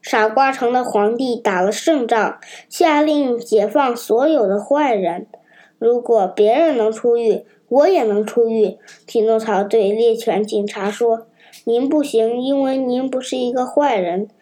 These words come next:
”“请原谅。”匹诺曹说，“我也是一个坏人。”“既然这样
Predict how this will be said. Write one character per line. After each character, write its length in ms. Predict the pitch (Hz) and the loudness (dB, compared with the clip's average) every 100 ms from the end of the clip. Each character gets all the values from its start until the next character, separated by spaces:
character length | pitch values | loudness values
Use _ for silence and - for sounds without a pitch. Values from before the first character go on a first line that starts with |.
| _ _ | _ _
”“请 300 | - 254 214 | -6 -2 0
原 260 | 202 185 214 | 2 2 2
谅。” 360 | 277 311 226 - | 2 0 -4 -10
匹 160 | - 220 | -4 -2
诺 180 | 226 226 | 0 0
曹 240 | 226 202 | 0 -2
说 360 | 208 220 214 214 - - - | 0 0 0 -6 -20 -12 -2
，“我 120 | 294 | 2
也 140 | 320 | 2
是 220 | - - 247 | 0 -2 -2
一 160 | 226 | 0
个 120 | 226 | -2
坏 320 | 226 - 277 240 | -2 0 2 2
人。 320 | 175 170 - _ _ _ _ - - | 0 -4 -10 _ _ _ _ -20 -6
”“既 160 | 294 | 0
然 260 | 277 233 247 | 2 2 2
这 200 | 277 269 | 2 2
样 340 | 233 214 214 | 2 0 -4